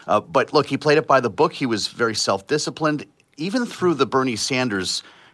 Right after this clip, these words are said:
questioning, although he clearly didn't like being called a, a billionaire, and he talked about his father and the, the, how he had been fired from a job and why, how that prompted him to start Starbucks as a company.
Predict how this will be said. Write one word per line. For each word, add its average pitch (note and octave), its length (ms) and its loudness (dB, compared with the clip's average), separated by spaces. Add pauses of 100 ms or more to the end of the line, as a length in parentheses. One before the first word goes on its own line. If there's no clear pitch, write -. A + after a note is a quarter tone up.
questioning, G#2 480 0
although F#2+ 180 2
he G#2 220 -6
clearly D3+ 400 0
didn't A2+ 260 -4
like G#2+ 220 -2
being G#2+ 180 -2
called G#2 280 0
a, G2 260 -4
a - 20 2
billionaire, G2 560 0
and F#2+ 80 0
he F#2 80 -6
talked B2+ 320 0
about G2+ 240 2
his G2 160 -6
father G2+ 480 4
and F#2 140 -2
the, D#2+ 120 -6 (380)
the, E2 340 -8
how F#2+ 200 -4
he A2 160 -4
had A2+ 100 0
been G#2+ 140 0
fired G#2+ 400 4
from G2+ 160 -2
a G2 40 0
job G#2 440 4
and G2 100 -4
why, F#2+ 220 2 (100)
how A2 160 0
that A2 280 0
prompted A2+ 440 0
him F#2+ 200 -8
to F#2 100 -10
start A#2 480 2 (280)
Starbucks - 680 2
as G#2 180 0
a G2+ 80 -8
company. C#3+ 480 -2